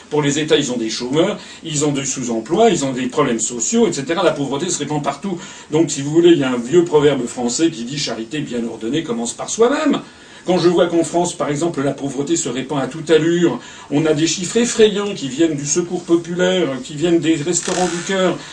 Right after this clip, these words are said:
et qu'on est en train de dire aux Français, « Attendez, c'est rien, c'est une bagatelle, on va simplement donner cent cinquante-huit milliards d'euros à la Grèce », c'est-à-dire d'ailleurs pas à la Grèce, mais à des banques.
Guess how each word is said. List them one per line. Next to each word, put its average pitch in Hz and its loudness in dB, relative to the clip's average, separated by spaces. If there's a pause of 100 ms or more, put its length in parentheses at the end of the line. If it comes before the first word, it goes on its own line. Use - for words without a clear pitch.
(140)
et 160 -2
qu'on 190 0
est 196 -4
en 190 0
train 196 -2
de 175 4
dire 170 -2
aux 170 2
Français, « 180 2 (120)
Attendez, 233 4
c'est 220 2
rien, 233 6
c'est 175 0
une 196 -4
bagatelle, 196 0
on 165 4
va 156 4
simplement 190 2
donner 175 4
cent 180 0
cinquante-huit 165 -2
milliards 160 0
d'euros 156 4 (380)
à 170 8
la 160 6
Grèce », 156 2
c'est-à-dire 120 -2
d'ailleurs 131 -4
pas 131 2
à - 0
la 160 4
Grèce, 151 4
mais 110 -6
à 110 -10
des 175 4
banques. 277 4